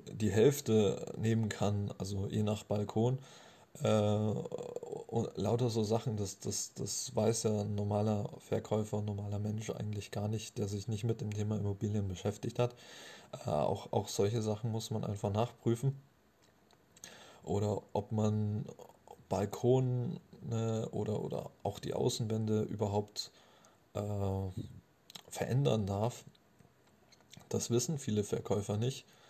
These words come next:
Ähm, auch, auch da, ähm,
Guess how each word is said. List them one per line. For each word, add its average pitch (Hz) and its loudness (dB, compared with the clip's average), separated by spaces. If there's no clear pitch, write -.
Ähm, 104 -2
auch, 107 0
auch 110 -2
da, 120 0
ähm, 107 -2